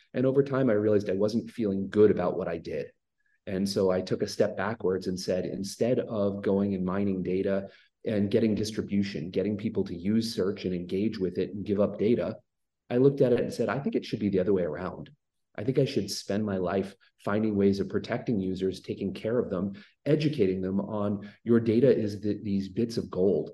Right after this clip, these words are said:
And instead of you giving it all up, you should be aware of what you're giving. You should have certain rights and permissions." And I decided to start a company that's a search engine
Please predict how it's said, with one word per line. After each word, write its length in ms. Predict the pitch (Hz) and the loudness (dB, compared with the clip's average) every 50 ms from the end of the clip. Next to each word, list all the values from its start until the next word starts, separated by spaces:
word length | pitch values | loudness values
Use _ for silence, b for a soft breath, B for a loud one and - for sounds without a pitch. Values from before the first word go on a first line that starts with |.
| - _ _ _ _ - - | -18 _ _ _ _ -10 -6
And 100 | 107 101 | -2 0
instead 480 | 98 101 98 - - 113 107 110 110 113 | 2 2 0 2 2 2 2 4 4 2
of 460 | - - 107 104 101 101 98 101 B B B B B | 2 0 0 0 0 0 0 -2 B B B B B
you 160 | - 113 117 | 0 0 2
giving 260 | 117 123 107 110 104 | 2 4 2 2 2
it 60 | 98 | 2
all 220 | 95 95 95 101 131 | 2 2 2 2 2
up, 220 | 147 131 - B B B B B - | 2 0 -2 B B B B B -8
you 120 | - 135 | -4 -2
should 220 | 151 147 - 156 131 | -2 0 0 0 2
be 120 | 131 120 | 4 4
aware 360 | 104 92 92 98 101 113 127 | 4 4 4 4 4 4 4
of 100 | 123 110 107 | 2 0 0
what 200 | 107 113 110 - | 0 -2 0 0
you're 100 | 123 107 | -2 -4
giving. 300 | 101 113 107 117 113 104 | -2 -2 -2 0 0 2
You 140 | 98 104 101 | 2 0 0
should 180 | - 123 110 | 0 -2 -2
have 180 | - 101 95 - | 0 -2 -4 -4
certain 280 | - - 104 - - | 0 -2 -2 -2 -2
rights 340 | 92 87 87 92 110 117 - | -4 -4 -2 -2 -2 -2 -2
and 140 | 120 101 95 | -4 -4 -4
permissions." 800 | - - 90 90 95 120 - - - 90 98 117 - - - _ b b b b b b - | -4 -4 -4 -2 -2 -2 -2 -4 -6 -6 -4 -4 -6 -8 -12 _ b b b b b b -8
And 160 | 117 113 110 | -6 -2 0
I 80 | 110 113 | 0 0
decided 380 | 120 117 - 120 113 120 117 | 0 0 0 0 2 2 0
to 40 | 117 | -2
start 240 | - - 120 113 107 | -2 0 0 2 2
a 40 | 101 - | 0 -2
company 280 | - 123 117 127 104 95 | -4 -4 -2 0 0 0
that's 220 | 95 95 95 - | 0 -2 -6 -6
a 60 | - | -8
search 280 | - - 120 117 117 - | -4 -2 -2 -2 0 0
engine 400 | 107 98 98 98 98 98 98 B | -2 -2 0 0 -2 -4 -4 B